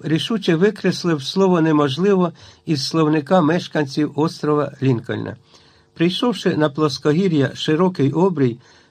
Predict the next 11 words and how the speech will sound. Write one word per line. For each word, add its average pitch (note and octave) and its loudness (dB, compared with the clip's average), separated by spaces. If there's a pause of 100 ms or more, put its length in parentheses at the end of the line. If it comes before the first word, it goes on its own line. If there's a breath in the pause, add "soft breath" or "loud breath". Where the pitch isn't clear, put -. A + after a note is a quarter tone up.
колоністи F3 0
негайно F3+ 2
подалися D3+ 0
до C3+ 0
тієї D#3 0
точки C#3 -2
озера, E3+ 0 (480 loud breath)
де C3 2
мусив E3+ 0
відкритися C#3+ 0
отвір D#3 0